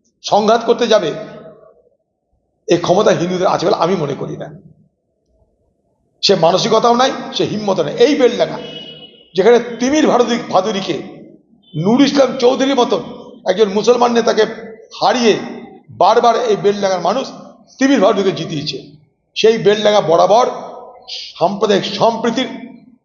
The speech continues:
ঐতিহ্য বহন করে চলেছে। সে কার্তিক লড়াই হোক, ঈদ হোক, বকরিদ হোক,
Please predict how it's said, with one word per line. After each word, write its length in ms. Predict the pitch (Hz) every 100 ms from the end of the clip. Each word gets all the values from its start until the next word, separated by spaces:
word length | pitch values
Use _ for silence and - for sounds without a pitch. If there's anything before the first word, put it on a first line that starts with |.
| _ -
ঐতিহ্য 400 | 202 233 240 214
বহন 240 | 180 175 170
করে 180 | 165
চলেছে। 380 | 143 151 - - - - _ _ _ _ _ _ -
সে 80 | 170
কার্তিক 460 | 180 160 - 196
লড়াই 240 | 208 214 190
হোক, 160 | 240 - - - - - -
ঈদ 200 | 214 202
হোক, 140 | 214
বকরিদ 380 | 143 175 180
হোক, 100 | 156